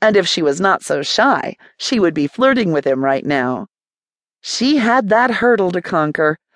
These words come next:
She was never fully confident. She preferred to stay in her bubble and observe.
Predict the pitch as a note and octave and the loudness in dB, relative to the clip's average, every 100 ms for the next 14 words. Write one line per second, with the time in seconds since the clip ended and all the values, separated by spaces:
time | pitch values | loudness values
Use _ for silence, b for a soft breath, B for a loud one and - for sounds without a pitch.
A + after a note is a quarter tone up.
0 | b - B3 F3 F#3+ F#3 C#3 - D#3 C3 | b -6 0 0 2 0 0 2 0 0
1 | - D#3 D3 C3 C3 B2+ - _ _ _ | -2 -4 -2 -6 -6 -10 -14 _ _ _
2 | - - D4+ - F#3 F3 E3 D3 - G#3 | -10 -2 -2 -2 -2 0 0 -4 -4 -2
3 | G3 E3+ C#3 C#3 D#3+ G3+ A3 - F3+ F#3 | -2 -2 0 0 0 0 0 0 -2 -4
4 | F3 - D3 C3 C3 - | -6 0 2 2 0 -6